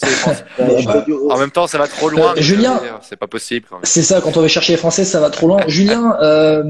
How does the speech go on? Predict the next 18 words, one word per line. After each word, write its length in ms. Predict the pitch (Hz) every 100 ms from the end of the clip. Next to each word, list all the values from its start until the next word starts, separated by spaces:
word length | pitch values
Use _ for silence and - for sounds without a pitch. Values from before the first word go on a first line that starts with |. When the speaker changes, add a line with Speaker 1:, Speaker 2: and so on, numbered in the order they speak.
| 151 151
Speaker 3:
donc, 200 | 165 160
victoire 320 | 165 - 180
de 80 | 151
Van 120 | 151
Speaker 2:
Ouais. 200 | 147 156
Speaker 3:
Vleuten, 420 | - 196 202 208 - - -
devant 240 | 151 151 156
Brennauer, 720 | 147 156 156 175 202 214 165
Van 140 | 151 147
Vleuten 360 | 151 143 170
qui 120 | 160 143
confirme 420 | 147 - 180 170
et 100 | 135
qui 120 | 156
avait 140 | 147 151
gagné, 220 | 160 175
me 60 | 156
semble-t-il, 680 | 170 156 151 196 185 170